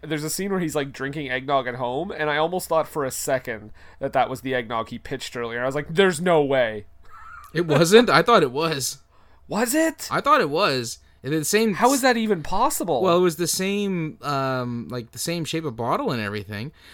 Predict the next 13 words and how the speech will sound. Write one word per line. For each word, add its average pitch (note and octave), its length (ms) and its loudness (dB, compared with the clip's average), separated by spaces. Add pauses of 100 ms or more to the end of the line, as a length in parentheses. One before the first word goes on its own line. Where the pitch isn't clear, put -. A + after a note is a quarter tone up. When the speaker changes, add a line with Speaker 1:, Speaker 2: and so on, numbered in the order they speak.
(200)
Speaker 2:
It's G#3+ 220 2
the, G#3+ 200 -2
here's A#3 300 0
the F#3+ 60 -4
Speaker 1:
Wow. - 40 -14
Speaker 2:
thing, B3 140 0
like, D#3 160 2
it - 80 -20
could B3 140 -6
be G3 100 0
a C3+ 60 0
pre-existing, B2 1000 -4
um, A2+ 680 -6